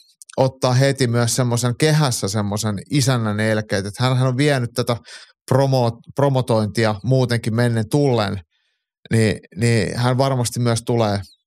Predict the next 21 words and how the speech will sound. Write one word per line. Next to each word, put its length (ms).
itse 300
varmasti 460
kehään 560
ja, 280
ja 100
haluaa 420
näyttää 500
sille 300
Tommy 220
Furylle, 540
että, 160
että 120
nyt 120
vastassa 420
on 60
oikeasti 500
nyrkkeilijä, 760
että 100
se 60
joudut 220
töihin. 480